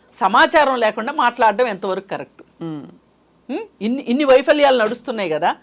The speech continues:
Speaker 1: అసలు మీరు అసలు పర్మిషనే అడగలేదు అన్నవాళ్ళు,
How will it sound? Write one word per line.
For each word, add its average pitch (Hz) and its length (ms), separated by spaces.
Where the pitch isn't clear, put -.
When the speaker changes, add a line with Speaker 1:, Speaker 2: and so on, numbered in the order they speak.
Speaker 1:
అసలు 370 260
మీరు 320 640
అసలు 233 240
పర్మిషనే 311 580
అడగలేదు 269 520
అన్నవాళ్ళు, 190 680